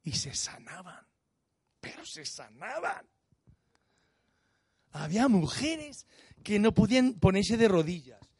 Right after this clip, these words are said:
Y allí se pusieron. Había mujeres que no podían levantar sus manos para alabar a Dios de las contracturas en la espalda que tenían.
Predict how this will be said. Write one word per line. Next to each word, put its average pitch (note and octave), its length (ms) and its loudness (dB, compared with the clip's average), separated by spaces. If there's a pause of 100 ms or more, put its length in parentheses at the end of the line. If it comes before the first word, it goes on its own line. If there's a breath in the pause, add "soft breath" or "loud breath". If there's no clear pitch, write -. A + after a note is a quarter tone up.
(240)
Y E3+ 120 -10
allí D3 240 -4
se G3+ 140 0
pusieron. D3 520 -8
Había D#3 220 0
mujeres A#3+ 380 2
que G3 100 -4
no G#3 100 2
podían G#3+ 320 -2 (160 loud breath)
levantar E3+ 440 4
sus F#3+ 180 -6
manos A3 300 -20
para C#3 300 -6
alabar C3+ 300 -4
a D#3 80 0
Dios E3+ 220 -6
de D3+ 80 -10
las C#3+ 180 -12
contracturas D#3+ 920 -12
en D#3+ 80 -8
la C3+ 60 -6
espalda G#3 520 0
que D#3+ 140 -4
tenían. D#3+ 240 -2